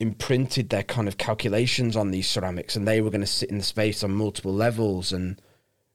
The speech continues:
you know, reading through that was kind of an exposure. I mean, I was in third year, so I hadn't written my dissertation yet. And seeing how people were talking about their practice was kind of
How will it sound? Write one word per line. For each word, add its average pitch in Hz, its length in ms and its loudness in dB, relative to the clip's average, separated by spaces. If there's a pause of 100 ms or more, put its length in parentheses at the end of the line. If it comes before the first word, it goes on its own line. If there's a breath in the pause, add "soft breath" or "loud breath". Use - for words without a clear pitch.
you 120 100 0
know, 104 360 2
reading 147 440 4
through 117 280 2
that 98 180 0
was 101 140 -4
kind 110 160 0
of 101 80 0
an 101 80 0
exposure. 110 680 0
I 107 60 -2
mean, 117 220 4
I 123 80 6
was 127 140 2
in 113 80 0
third 120 360 2
year, 117 160 4
so 104 220 0
I 113 80 6
hadn't 101 240 2
written 92 180 -2
my 95 140 -2
dissertation 113 680 0
yet. 104 220 0 (680)
And 104 140 -2
seeing 120 380 2
how 104 120 0
people 104 320 -2
were 98 80 -2
talking 113 420 -2
about 104 200 0
their 95 100 -2
practice - 580 -4
was 87 300 -8 (1040)
kind 110 160 0
of 90 260 -6